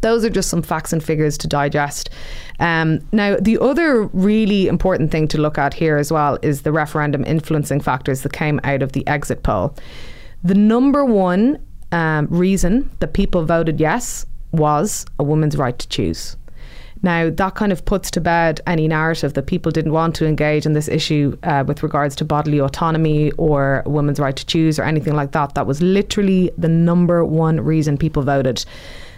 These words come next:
The second, uh, um, influencing factor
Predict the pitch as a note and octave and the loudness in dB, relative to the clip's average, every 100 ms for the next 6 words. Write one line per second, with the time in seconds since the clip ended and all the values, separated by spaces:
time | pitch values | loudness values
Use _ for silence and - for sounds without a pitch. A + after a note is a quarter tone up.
0 | - F3+ - A#3 A#3+ A3+ G3+ - - F3 | -6 -4 -2 -2 0 2 2 0 -2 0
1 | E3 D#3 D3+ D3+ - - - - D#3+ C#3+ | 2 2 0 -2 -12 -18 -12 -2 0 2
2 | C#3+ C#3 C3 - - - F#3+ F#3 F#3 F3 | 2 2 0 -2 -6 0 0 2 0 2
3 | F3+ - F3 - F3 D#3 | 0 0 -2 0 0 0